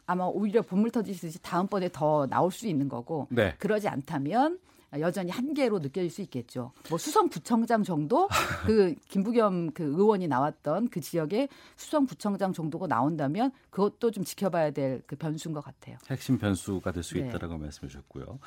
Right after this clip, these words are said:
Speaker 2: 과거와는 상당히 좀 다른 양상이 이번 지방선거에서 예상이 되고 또 펼쳐지지 않을까 싶은데, 후보 단일화가 이전에는 그랬었습니다. 야당 쪽에서 서로가 우리가,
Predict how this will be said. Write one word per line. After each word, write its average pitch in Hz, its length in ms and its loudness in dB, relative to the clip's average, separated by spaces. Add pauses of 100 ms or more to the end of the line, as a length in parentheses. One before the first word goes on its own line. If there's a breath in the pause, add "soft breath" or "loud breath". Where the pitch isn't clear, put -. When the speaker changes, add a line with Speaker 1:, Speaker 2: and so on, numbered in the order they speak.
(280 loud breath)
Speaker 2:
과거와는 190 460 6
상당히 208 280 4
좀 185 120 0
다른 170 380 4
양상이 139 720 6
이번 107 220 0
지방선거에서 110 680 -4
예상이 123 400 4
되고 135 640 -2
또 147 60 -8
펼쳐지지 143 420 -4
않을까 107 260 -4
싶은데, 95 600 -6 (640 loud breath)
후보 294 300 6
단일화가 127 800 6
이전에는 165 500 6
그랬었습니다. 98 760 -2
야당 135 520 6
쪽에서 147 380 -2
서로가 180 540 4
우리가, 135 520 6